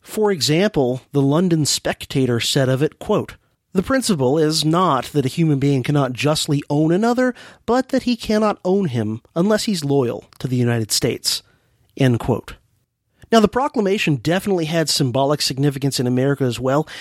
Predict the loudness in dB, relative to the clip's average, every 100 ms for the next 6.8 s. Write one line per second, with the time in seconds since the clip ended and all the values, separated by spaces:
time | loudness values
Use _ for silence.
0 | -6 -2 -2 -2 -2 2 2 0 -2 0
1 | 0 0 0 2 2 2 0 -4 -2 2
2 | 2 2 2 2 0 -4 -8 -14 -20 _
3 | -2 0 2 2 2 0 -2 -2 0 2
4 | 2 -2 0 0 2 2 0 0 0 2
5 | 0 -2 0 0 0 -2 -2 0 0 0
6 | -4 -6 -4 -4 -2 -2 -2 -6